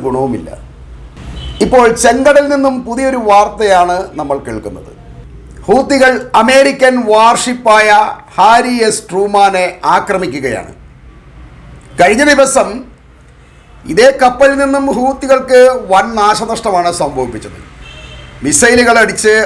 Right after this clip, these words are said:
അവരുടെ എണ്ണ ശേഖരങ്ങളും വൈദ്യുത നിലയങ്ങളും അതുപോലെ തന്നെ ഒരുപാട് സൈനിക കേന്ദ്രങ്ങളും എല്ലാം അവർ അടിച്ച് തകർത്തതായിട്ട് ഞാൻ കഴിഞ്ഞ വാർത്തകളിൽ പറഞ്ഞിട്ടുണ്ട്. അതിന് പ്രതികാരമായി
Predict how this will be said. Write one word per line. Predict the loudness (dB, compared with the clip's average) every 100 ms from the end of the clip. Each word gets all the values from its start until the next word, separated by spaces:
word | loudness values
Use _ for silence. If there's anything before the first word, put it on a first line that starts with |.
| 0
അവരുടെ | 0 0 0 0
എണ്ണ | 2 0 0
ശേഖരങ്ങളും | 0 2 2 2 0 0
വൈദ്യുത | 0 0 -2 -2 -2
നിലയങ്ങളും | 0 0 0 0 -2 -4 -12 -20 -20 -20 -20 -20 -20 -20 -4
അതുപോലെ | 2 4 4
തന്നെ | 2 2 2 0 -2 -10 -4 -2
ഒരുപാട് | 0 4 4 4 2 0
സൈനിക | -2 0 0 0
കേന്ദ്രങ്ങളും | 0 2 0 0 2
എല്ലാം | 2
അവർ | 4 0
അടിച്ച് | -2 -4 -4
തകർത്തതായിട്ട് | -2 -2 0 0 0 -4
ഞാൻ | -2
കഴിഞ്ഞ | -2 -2 -2
വാർത്തകളിൽ | -2 -2 -4 -4
പറഞ്ഞിട്ടുണ്ട്. | -6 -6 -10 -14 -16 -20 -20 -18 -18 -16 -18 -18 -6 0
അതിന് | 2 4 2
പ്രതികാരമായി | 4 4 4 4 4 2 0